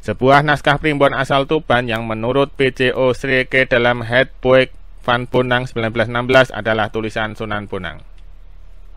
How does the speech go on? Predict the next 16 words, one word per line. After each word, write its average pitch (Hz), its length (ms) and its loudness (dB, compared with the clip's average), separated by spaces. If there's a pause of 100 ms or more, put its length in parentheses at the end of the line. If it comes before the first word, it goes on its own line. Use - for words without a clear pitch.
(1160)
Di 120 80 0
dalam 143 320 4
cerita 147 320 4
historiografi, 139 1200 2
Sunan 107 240 -4
Bonang 127 320 0
dikisahkan 120 640 -2
sebagai 104 320 -6
seorang 123 400 0
penyebar 120 400 0
dakwah 120 320 0
Islam 123 400 -2
yang 107 160 -2
ulet 117 320 -2
dan 110 240 -2
gigih, 104 320 -6